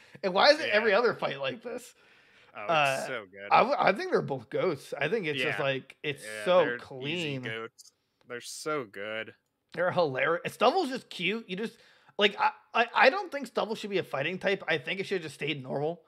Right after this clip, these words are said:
Speaker 1: and then the evolution is fighting normal. But I'm okay with it being fighting. I just don't think it makes sense for it. But it's still
Speaker 2: Right.
Speaker 1: great. It's still, like, adorable.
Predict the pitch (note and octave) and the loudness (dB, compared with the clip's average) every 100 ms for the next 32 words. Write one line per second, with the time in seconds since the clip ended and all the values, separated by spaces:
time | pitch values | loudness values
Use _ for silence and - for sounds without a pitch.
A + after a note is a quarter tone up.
0 | _ _ _ D#3+ C#3+ D#3+ D#3 D3+ - F3 | _ _ _ -4 0 0 0 -6 -2 0
1 | E3+ D#3 C3+ C#3+ C#3 F3+ C#3 F3+ E3+ F3 | 2 2 0 -6 -6 -8 -6 -2 -2 -2
2 | E3 F#3 G3 G3 _ _ _ _ _ _ | -6 -8 -10 -14 _ _ _ _ _ _
3 | _ _ _ _ _ _ _ G#3 G#3 B3+ | _ _ _ _ _ _ _ 2 2 0
4 | G4 B3 C4 F3+ E3+ D3 C3+ D#3+ B2+ C3 | 0 0 0 0 -2 -4 -2 -2 -2 -4
5 | D#3+ D#3+ D#3 D3+ C3 C3+ B2+ - C#3 B2 | -4 -4 -6 -8 -8 -10 -10 -10 -10 -10
6 | - E3 - _ _ _ _ _ _ _ | -16 -20 -20 _ _ _ _ _ _ _
7 | _ _ G3+ G3 B3+ D3+ D#3+ - C#3 A3 | _ _ -2 6 6 6 2 0 0 2
8 | G#3 F#3+ E3+ D3+ C#3+ A2 C#3+ A3 | 2 2 -2 0 0 -2 -8 -14